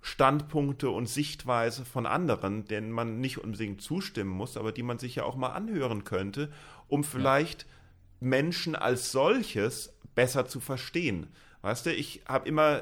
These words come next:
Speaker 1: ich bin immer sonst immer durch die Stadt gegangen und hab gedacht, "Ach Menschen, ich will zurück auf meinen Planeten" und sowas und mich nicht als Teil des Ganzen gesehen.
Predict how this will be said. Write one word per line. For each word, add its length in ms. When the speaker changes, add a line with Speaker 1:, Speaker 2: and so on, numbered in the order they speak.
Speaker 1:
ich 260
bin 240
immer 240
sonst 260
immer 180
durch 200
die 380
Stadt 300
gegangen 320
und 60
hab 120
gedacht, 380
"Ach 220
Menschen, 640
ich 140
will 140
zurück 300
auf 180
meinen 220
Planeten" 600
und 180
sowas 300
und 240
mich 220
nicht 240
als 240
Teil 340
des 220
Ganzen 420
gesehen. 460